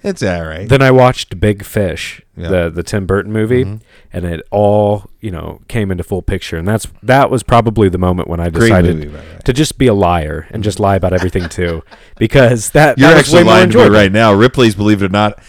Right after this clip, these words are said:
Speaker 1: is a hundred percent accurate.
Speaker 2: Yeah, it's a hundred percent accurate. And Thunderwolf, this is, uh, we've never done a podcast before, so
Speaker 1: <laughs>
Speaker 2: it's
Speaker 1: And
Speaker 2: all
Speaker 1: you created wolves.
Speaker 2: <laughs> Yeah, yeah, yeah. See,
Speaker 1: <laughs>
Speaker 2: I, I bel-, I fall into the pattern.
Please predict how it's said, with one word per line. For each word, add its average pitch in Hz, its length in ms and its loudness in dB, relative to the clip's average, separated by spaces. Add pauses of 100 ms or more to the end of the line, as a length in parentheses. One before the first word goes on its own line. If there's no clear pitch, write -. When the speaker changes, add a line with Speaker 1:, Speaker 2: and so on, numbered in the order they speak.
(160)
Speaker 1:
is 85 100 -8
a 85 60 -8
hundred 113 480 -2
percent 92 320 -4
accurate. 82 520 -12
Speaker 2:
Yeah, 135 220 2
it's - 260 -4
a 147 80 0
hundred 143 200 0
percent 127 260 -2
accurate. 127 400 -2
And 127 340 0
Thunderwolf, 135 460 2
this - 180 -4
is, 107 380 -8
uh, 90 380 -6 (100)
we've 110 200 -4
never 110 200 -2
done 110 140 2
a 107 40 -4
podcast 110 460 -2
before, 85 420 -10
so 85 300 -6 (320)
Speaker 1:
<laughs> - 320 -20
Speaker 2:
it's 107 160 -4
Speaker 1:
And 143 140 2
Speaker 2:
all 120 180 6
Speaker 1:
you 110 60 6
created 104 340 4
wolves. 90 340 -2
Speaker 2:
<laughs> 120 320 0
Yeah, 135 220 2 (160)
yeah, 147 300 0
yeah. 135 360 2
See, 123 360 0
Speaker 1:
<laughs> 165 440 -10
Speaker 2:
I, - 160 -10 (400)
I 113 120 -4
bel-, 113 200 -2
I 101 240 -4
fall 110 300 0
into 101 340 -2
the 92 140 -8
pattern. 98 480 -6